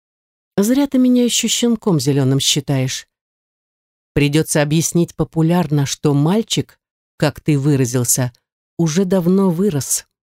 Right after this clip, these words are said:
И вырос рядом с дядей, которого недавно вспоминал Савелий.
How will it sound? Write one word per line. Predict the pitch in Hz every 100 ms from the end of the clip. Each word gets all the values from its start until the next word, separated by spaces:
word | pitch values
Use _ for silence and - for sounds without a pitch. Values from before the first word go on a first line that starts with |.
| _ _ _ _ _ _ -
И | 135
вырос | 131 143 139 -
рядом | 143 131 135
с | 120
дядей, | 120 131 160 151 143
которого | - 127 147 143
недавно | 147 147 151 160 151 147 - _ -
вспоминал | - - 170 165 165 156
Савелий. | 147 180 170 165 139 120